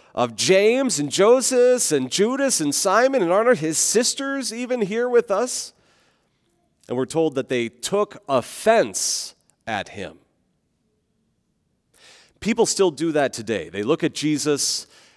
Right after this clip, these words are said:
as if he was nothing more than an ordinary human being. They consider the, the humble nature of Jesus.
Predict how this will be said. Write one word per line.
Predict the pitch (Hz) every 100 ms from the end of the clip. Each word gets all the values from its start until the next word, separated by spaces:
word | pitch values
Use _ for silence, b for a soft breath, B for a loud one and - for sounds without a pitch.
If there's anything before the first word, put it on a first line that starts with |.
| b
as | 113 117
if | 131
he | 139 135
was | 127 120 101 - b b b b b b b -
nothing | 127 151 151
more | 127 127 135
than | 120 117
an | 110
ordinary | 123 120 117 113 110 104 107 _ _
human | - 113 110
being. | 107 98
They | 98
consider | - 123 - 165 160
the, | 135 120 113 _
the | 110 110
humble | - - 180 190 170 180 175 165 -
nature | 127 131 175 170 - 120 85 76 -
of | 107 98
Jesus. | - 110 98 87 80 - -